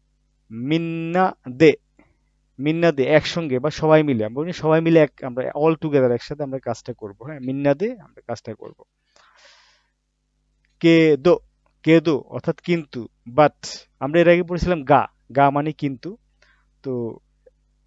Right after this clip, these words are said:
গার পরিবর্তে আমরা কেদো বলতে পারি। কেদোটা চলিত ভাষায় ইউজ হয় বেশি, এটা ইনফর্মাল এটা। তো আমরা গার পরিবর্তে কেদো ইউজ করতে পারবো। যেমন আহ, নিহন্ন থাবে মনো-, মনোয়া ঐশী দেশ গা,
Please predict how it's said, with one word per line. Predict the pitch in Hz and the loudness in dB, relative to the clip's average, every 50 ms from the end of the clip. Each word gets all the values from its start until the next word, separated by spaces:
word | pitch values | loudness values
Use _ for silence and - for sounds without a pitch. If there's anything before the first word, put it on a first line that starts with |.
| 147 127 120 | -10 -2 2
গার | 147 147 151 | 2 2 2
পরিবর্তে | 143 - 156 156 151 147 143 - - | 2 0 0 0 0 -2 -4 -4 -4
আমরা | 151 151 165 | -4 -4 -6
কেদো | 156 - 139 139 131 143 147 | -6 -4 -4 -4 -2 -2 -4
বলতে | 143 151 143 - 156 | -4 -4 -6 -6 -6
পারি। | 147 165 190 208 | -4 -4 -6 -2
কেদোটা | - 165 156 156 151 156 170 | -2 -2 -2 0 -2 -4 -4
চলিত | - - 160 156 147 147 | -4 -4 -4 -2 -2 -2
ভাষায় | 151 143 151 131 151 156 | -2 -2 -2 -4 -4 -4
ইউজ | 143 143 135 | -4 -4 -4
হয় | 131 147 143 | -6 -6 -6
বেশি, | 127 120 - - 196 | -6 -8 -10 -12 -16
এটা | 226 196 - 139 | -16 -14 -10 -10
ইনফর্মাল | 139 143 139 - 143 139 135 135 135 143 143 | -10 -10 -8 -4 -4 -2 -2 -2 -2 -2 -2
এটা। | 139 135 - 180 220 - _ _ _ - - - _ _ _ _ _ | -2 -2 -4 -8 -10 -12 _ _ _ -20 -20 -20 _ _ _ _ _
তো | - 127 | -6 -6
আমরা | 123 120 123 131 135 | -6 -4 -4 -4 -4
গার | 120 117 139 139 135 | 0 0 0 0 0
পরিবর্তে | 131 143 139 135 135 135 - - | 0 -2 -2 -2 -4 -6 -10 -14
কেদো | - - 139 131 135 | -10 -8 -6 -6 -6
ইউজ | 135 127 - | -8 -10 -10
করতে | - 143 131 _ - | -12 -16 -12 _ -10
পারবো। | 143 151 165 | -8 -8 -6
যেমন | 156 139 139 139 147 151 151 _ _ _ _ _ _ _ _ | -6 -6 -6 -6 -8 -10 -12 _ _ _ _ _ _ _ _
আহ, | - 120 120 120 120 113 - - | -8 -6 -4 -4 -4 -4 -6 -8
নিহন্ন | 123 135 156 170 175 175 180 185 | -8 -6 -4 -4 -4 -4 -4 -4
থাবে | 180 - 151 151 160 165 | -4 -4 -4 -2 -2 0
মনো-, | 165 165 165 165 175 | 0 -2 -4 -6 -8
মনোয়া | 156 147 147 151 160 160 160 165 175 | -10 -8 -8 -8 -6 -4 -2 0 0
ঐশী | 160 147 156 170 170 - - 196 196 | 2 2 2 2 4 4 4 4 4
দেশ | 160 165 170 160 151 160 | 4 2 2 2 0 0
গা, | 170 202 226 247 269 | 2 2 2 0 -2